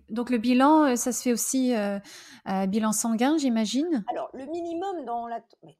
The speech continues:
Speaker 2: mais de toute façon, euh, les femmes qui consultent en gynéco, ne serait-ce que pour la contraception hormonale, on leur propose un bilan régulier, mais la
Speaker 1: Oui.
Speaker 2: femme de cinquante ans doit bénéficier
Speaker 1: Oui.
Speaker 2: d'un bilan métabolique de base, avec, euh, une
Speaker 1: Oui.
Speaker 2: glycémie, une cholestérolémie, une triglycéridémie,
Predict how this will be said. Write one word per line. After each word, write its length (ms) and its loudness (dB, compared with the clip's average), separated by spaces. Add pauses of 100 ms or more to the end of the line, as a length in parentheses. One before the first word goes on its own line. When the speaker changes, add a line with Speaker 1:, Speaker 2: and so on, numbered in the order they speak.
Speaker 2:
mais 140 -16
de 60 -20
toute 160 -16
façon, 560 -12
euh, 160 -20
les 160 -16
femmes 260 -16
qui 160 -20
consultent 460 -20
en 100 -16
gynéco, 760 -14
ne 100 -16
serait-ce 240 -16
que 80 -16
pour 160 -10
la 100 -10
contraception 600 -16
hormonale, 340 -12
on 20 -12
leur 200 -14
propose 380 -16
un 60 -12
bilan 540 -12
régulier, 480 -8 (400)
mais 180 -8
la 140 -4
Speaker 1:
Oui. 120 -8
Speaker 2:
femme 240 -8
de 100 -12
cinquante 500 -14
ans 160 -6
doit 560 -8 (340)
bénéficier 560 -12
Speaker 1:
Oui. 60 -8
Speaker 2:
d'un 100 -6
bilan 280 -10
métabolique 640 -10
de 80 -10
base, 340 -8
avec, 380 -16
euh, 40 -16
une 120 -18 (220)
Speaker 1:
Oui. 140 -8
Speaker 2:
glycémie, 560 -10
une 100 -12
cholestérolémie, 800 -12
une 100 -12
triglycéridémie, 840 -12